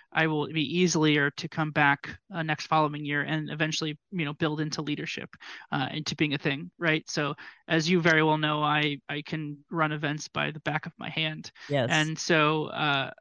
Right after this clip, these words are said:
Speaker 1: uh, I look forward to hopefully treating this as my new creative space,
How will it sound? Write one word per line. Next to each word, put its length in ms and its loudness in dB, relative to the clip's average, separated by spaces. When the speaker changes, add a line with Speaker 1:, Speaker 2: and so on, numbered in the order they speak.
Speaker 1:
uh, 320 4
I 220 6
look 280 2
forward 760 0
to 340 0
hopefully 580 4
treating 500 2
this 460 -2
as 540 0
my 420 4
new 920 0
creative 600 4
space, 720 -8